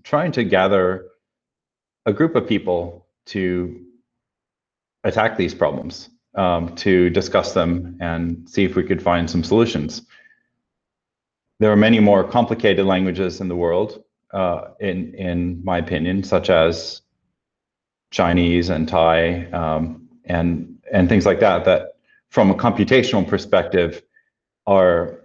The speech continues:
so much more different than languages already implemented, such as,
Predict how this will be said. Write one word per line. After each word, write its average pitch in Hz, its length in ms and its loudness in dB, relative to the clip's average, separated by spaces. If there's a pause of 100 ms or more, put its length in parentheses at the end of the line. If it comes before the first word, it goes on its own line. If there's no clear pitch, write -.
(240)
so - 220 0
much 104 280 0
more 113 200 4
different 95 540 -2 (120)
than 87 460 -6 (120)
languages 92 480 -4
already 85 220 0
implemented, 85 720 -8
such - 280 -6
as, - 360 -6